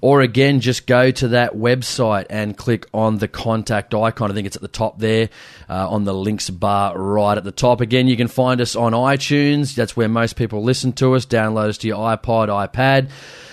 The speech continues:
Again, obviously, you can go to the website. Stitcher dot com is another place you can also download and listen to that show. Again, any donations,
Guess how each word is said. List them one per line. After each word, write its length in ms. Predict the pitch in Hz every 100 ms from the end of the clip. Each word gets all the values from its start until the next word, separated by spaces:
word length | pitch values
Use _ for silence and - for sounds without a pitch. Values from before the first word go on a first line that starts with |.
| -
Again, 280 | 117 110 135
obviously, 320 | 131 123 -
you 60 | 123
can 240 | 117 127
go 180 | 120 120
to 60 | 120
the 120 | 110
website. 760 | 113 139 131 - 143 135 139 -
Stitcher 460 | - 143 - 135
dot 280 | 117 135 -
com 240 | 139 135
is 140 | 131 113
another 260 | 123 123
place 440 | 120 - 120 123 -
you 80 | 113
can 100 | 120
also 300 | 120 - 110
download 760 | 117 117 120 113 113 113 107
and 320 | 110 113 113 104 104
listen 500 | 110 - 110 107 -
to 480 | - 120 110 107 104 69
that 300 | 98 104 101 -
show. 540 | - - 135 139 127 - _ _ _ _ _ - 110
Again, 400 | 104 131 147 147
any 240 | 127 123
donations, 1040 | 113 120 113 123 147 147 170 160 165 135